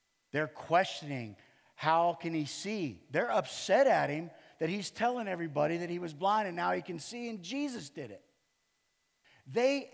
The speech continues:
excommunicate him, excommunicate him from the synagogue. "We're done with you." He says they cast him out and, "Get out of our presence."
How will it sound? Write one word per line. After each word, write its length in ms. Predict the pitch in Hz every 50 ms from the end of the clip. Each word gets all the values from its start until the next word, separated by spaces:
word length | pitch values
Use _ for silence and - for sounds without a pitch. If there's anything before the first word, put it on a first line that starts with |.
| -
excommunicate 1120 | - 214 233 226 - - - - - - - 196 185 180 185 196 208 220 240 220 - -
him, 420 | - - 135 117 107 104 104 104 117 _ _ _ _ _ _ -
excommunicate 840 | 175 165 - - - - 180 190 202 220 202 156 - 165 151 143 127
him 340 | 127 131 127 123 123 127 123 - - _ _ _
from 200 | - - 220 220
the 80 | 180 160
synagogue. 640 | - - 233 233 226 185 143 139 120 110 - - - _ _ _ _ _ _ _ _ _ _ _ _ _ _ _ _
"We're 80 | - 214
done 220 | 165 175 185 214
with 100 | 208 180
you." 120 | 147 131 113
He 200 | 104 120 156 160 - - -
says 220 | - - 214 208 175
they 100 | 190 175
cast 420 | - - - 214 214 220 214 -
him 140 | 190 175 165
out 300 | 175 208 208 151 104 - _ _ _ _ _ _ _ _ _ _ _ _ _ _ _ _ _ _ _ _ _ _ _ _ _ -
and, 380 | 151 156 160 156 160 156 147 139
"Get 140 | 185 196
out 160 | 196 202 208 240
of 100 | 226 202
our 100 | 202 185
presence." 680 | - - 202 208 202 165 156 135 - - - - -